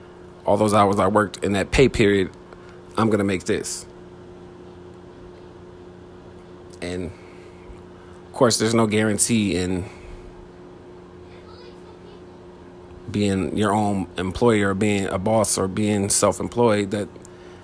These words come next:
that type of security is gonna be there. But you know,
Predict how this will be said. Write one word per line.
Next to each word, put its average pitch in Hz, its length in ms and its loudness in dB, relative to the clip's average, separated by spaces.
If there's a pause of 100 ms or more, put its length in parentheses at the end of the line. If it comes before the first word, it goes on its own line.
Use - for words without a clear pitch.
(240)
that - 260 0 (540)
type 101 260 0
of 92 360 -2 (180)
security 104 760 0 (960)
is 92 100 -4
gonna 95 160 -2
be 131 200 2
there. 95 280 -2
But 117 460 2 (3500)
you 104 260 -2 (220)
know, 101 420 4